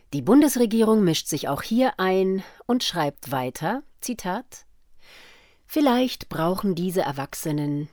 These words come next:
mehr Zeit oder mehr Beratung." Zitat Ende.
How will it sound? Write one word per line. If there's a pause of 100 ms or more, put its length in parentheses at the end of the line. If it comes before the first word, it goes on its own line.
(140)
mehr
Zeit (840)
oder
mehr
Beratung." (640)
Zitat
Ende.